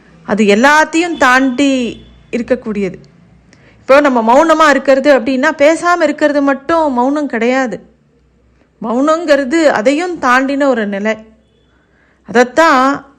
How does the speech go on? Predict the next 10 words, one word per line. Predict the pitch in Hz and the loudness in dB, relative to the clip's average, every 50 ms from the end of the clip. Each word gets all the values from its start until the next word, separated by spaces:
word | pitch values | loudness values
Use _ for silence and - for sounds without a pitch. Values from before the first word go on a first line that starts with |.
| _ _ _ _ - | _ _ _ _ -4
நமக்கு | 233 233 220 226 220 226 233 254 | -2 -2 -2 -2 -2 -4 -2 -2
அருணாச்சலன் | 226 202 202 240 262 269 269 269 262 269 254 233 214 202 202 - | 0 0 0 0 0 2 0 0 -2 -4 -6 -6 -6 -6 -8 -8
கொடுக்கறான். | 208 233 233 - 262 - - - - _ _ _ _ _ _ _ _ _ _ _ _ _ _ _ _ _ _ _ _ _ _ _ _ _ _ _ _ _ _ _ - | -8 -8 -4 -4 -4 -4 -4 -6 -14 _ _ _ _ _ _ _ _ _ _ _ _ _ _ _ _ _ _ _ _ _ _ _ _ _ _ _ _ _ _ _ -20
அப்படி | - - - 262 285 285 | -16 -4 -2 0 0 2
ஒரு | 269 262 247 247 220 - | 2 2 2 2 0 0
அருளை | - 208 226 269 302 - 311 | 0 0 2 2 2 4 4
அருணாச்சலன் | 302 247 214 226 247 262 277 285 285 285 277 285 285 262 254 262 262 | 2 2 2 0 -2 -2 0 0 0 0 -2 -2 -2 -2 -2 -2 -2
ரமண | 240 214 208 214 233 269 | -2 -2 -2 -2 -2 -2
பகவானுக்கு | 269 262 247 - 262 247 240 233 226 208 196 202 - 180 - | -2 -4 -4 -4 -4 -4 -2 -2 -2 -4 -6 -8 -12 -12 -10
கொடுத்தான். | - 214 220 240 240 - 254 262 262 | -6 -4 -4 -4 -4 -4 -6 -4 -6